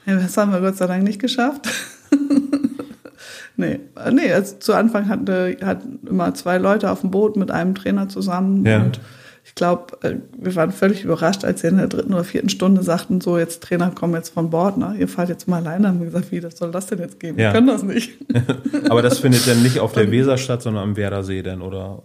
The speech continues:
Speaker 1: Nee, doch,
Speaker 2: Nee,
Speaker 1: auf,
Speaker 2: auch auf der Weser
Speaker 1: direkt
Speaker 2: direkt?
Speaker 1: auf der Weser. Und auch tatsächlich, also was man ja auch total unterschätzt, ist dieses, äh, das, das ist ein See-, also ein richtig anspruchsvolles Segelgebiet.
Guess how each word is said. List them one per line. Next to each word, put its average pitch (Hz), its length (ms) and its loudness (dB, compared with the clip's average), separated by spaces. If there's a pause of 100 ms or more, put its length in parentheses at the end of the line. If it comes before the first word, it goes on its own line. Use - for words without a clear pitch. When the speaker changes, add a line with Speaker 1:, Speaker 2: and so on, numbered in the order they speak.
(140)
Speaker 1:
Nee, 359 140 -4
doch, 320 100 -2
Speaker 2:
Nee, 131 120 6
Speaker 1:
auf, - 180 4
Speaker 2:
auch 175 60 6
auf 170 60 0
der 170 120 2
Weser 147 220 4
Speaker 1:
direkt - 40 -4
Speaker 2:
direkt? - 240 -2
Speaker 1:
auf 220 80 -2
der 220 80 2
Weser. 185 360 -4
Und 185 140 -4
auch 185 280 -2 (100)
tatsächlich, 196 400 0 (380)
also 196 180 0
was 190 140 -2
man 220 120 4
ja - 140 0
auch - 200 -2 (440)
total 226 640 -2
unterschätzt, 226 640 0
ist - 240 -10
dieses, 196 380 -2 (100)
äh, 92 280 0 (200)
das, - 240 -6
das - 200 -6
ist 196 160 -8
ein 196 120 4
See-, 196 280 2
also 180 300 -2
ein 190 140 0
richtig 233 440 0
anspruchsvolles 202 720 -2
Segelgebiet. 180 640 -2